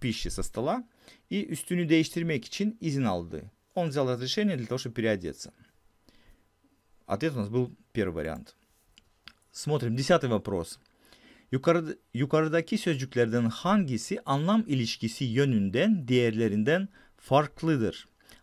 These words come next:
Anlam ilişkisi — это смысловая связь. Какая, в каком варианте смысловая связь между словами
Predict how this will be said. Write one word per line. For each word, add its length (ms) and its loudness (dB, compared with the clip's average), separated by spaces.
Anlam 360 2
ilişkisi — 440 -2
это 100 -4
смысловая 560 2
связь. 320 0
Какая, 680 2
в 60 -20
каком 480 2
варианте 580 2
смысловая 580 2
связь 440 0
между 260 -4
словами 520 2